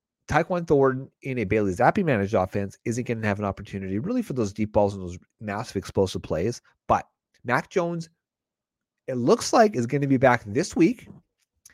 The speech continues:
And Mac Jones does have a pretty decent deep ball. So Tyquan Thornton, I'm gonna say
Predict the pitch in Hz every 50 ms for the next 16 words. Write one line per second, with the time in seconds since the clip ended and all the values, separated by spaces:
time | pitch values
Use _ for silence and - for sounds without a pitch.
0 | _ _ _ _ _ _ _ _ _ _ _ - 123 151 170 185 - - 190 147
1 | - 135 131 - 135 107 107 101 107 104 98 90 95 90 - 92 82 82 87 85
2 | - 80 73 71 78 - - 135 120 117 - - _ _ _ _ _ _ _ -
3 | 139 156 - - 208 196 175 - 156 143 147 143 143 135 - 139 143 175 180 185
4 | - - 170 139 135 135 135 -